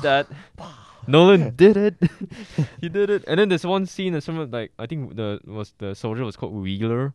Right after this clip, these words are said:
Speaker 1: Wheeler.
Speaker 2: Yeah, Wheeler.
Speaker 1: Then
Speaker 2: Aaron
Speaker 1: she got
Speaker 2: Taylor Johnson.
Speaker 1: No, no, it wasn't
Speaker 2: Who?
Speaker 1: Wheeler.
Speaker 2: Yeah.
Speaker 1: Oh no, oh, then it's a different soldier that, who got sucked into the the wall.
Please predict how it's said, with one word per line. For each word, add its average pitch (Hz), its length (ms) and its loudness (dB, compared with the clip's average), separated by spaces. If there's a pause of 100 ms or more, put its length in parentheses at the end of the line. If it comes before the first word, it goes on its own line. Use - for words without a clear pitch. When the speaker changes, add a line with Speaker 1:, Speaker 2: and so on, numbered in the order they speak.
(140)
Speaker 1:
Wheeler. 113 380 -10 (120)
Speaker 2:
Yeah, 113 140 -6
Wheeler. 107 340 -10 (120)
Speaker 1:
Then 120 120 -6
Speaker 2:
Aaron 139 160 -2
Speaker 1:
she 139 40 -4
got 143 80 -4
Speaker 2:
Taylor 139 200 -4
Johnson. 113 540 -8
Speaker 1:
No, 170 100 -4
no, 175 60 -2
it - 20 -2
wasn't 175 300 -2
Speaker 2:
Who? 139 60 -10
Speaker 1:
Wheeler. 120 280 -10 (240)
Speaker 2:
Yeah. 349 140 -12 (260)
Speaker 1:
Oh 160 100 0
no, 120 280 2 (100)
oh, 104 160 -8
then 117 220 -6
it's 113 100 -8
a 110 40 -12
different 117 360 -6
soldier 104 300 -6
that, 78 260 -12
who 127 120 -6
got 120 160 -6
sucked - 280 -10
into 113 220 -10
the 95 320 -14 (300)
the 104 100 -12
wall. 104 360 -10